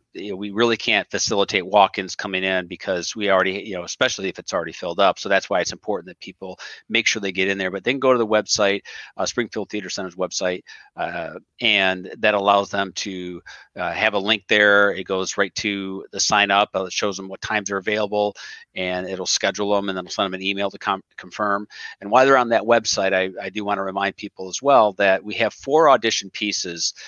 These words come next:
uh, that we're, that are gonna only be used for this particular purpose. And we're doing that because, uh, for time purposes, 'cause there's only ten people per slot,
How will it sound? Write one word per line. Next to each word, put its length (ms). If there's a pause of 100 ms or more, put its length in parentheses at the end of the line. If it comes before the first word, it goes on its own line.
(260)
uh, 200
that 180
we're, 400
that 120
are 80
gonna 300
only 220
be 100
used 460
for 100
this 160
particular 400
purpose. 400
And 140
we're 80
doing 280
that 280
because, 500 (380)
uh, 300
for 160
time 280
purposes, 560
'cause 140
there's 140
only 180
ten 200
people 300
per 160
slot, 440